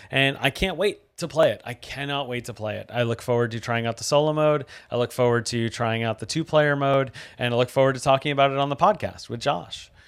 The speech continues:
And, um, I hope this has been helpful. I think that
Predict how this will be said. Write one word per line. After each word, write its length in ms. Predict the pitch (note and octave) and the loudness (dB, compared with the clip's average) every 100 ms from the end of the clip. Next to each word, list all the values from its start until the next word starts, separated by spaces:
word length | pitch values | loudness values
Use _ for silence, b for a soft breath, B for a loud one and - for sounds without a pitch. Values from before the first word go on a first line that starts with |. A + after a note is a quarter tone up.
| B B | B B
And, 440 | B2+ C3 C3+ C3+ | 0 2 2 -2
um, 340 | G#2 B2+ B2 C3 | -2 -2 -2 -2
I 60 | C3 | 0
hope 220 | E3+ F3+ | 0 2
this 140 | F3+ | -2
has 120 | D3+ | -2
been 160 | C#3 B2+ | -4 0
helpful. 540 | A#2 A#2+ D3 D#3 F3+ _ | 0 0 -2 -2 -4 _
I 80 | A#2 | -8
think 320 | - C#3 C3 | -4 -4 0
that 360 | C3+ B2+ B2+ | 4 4 4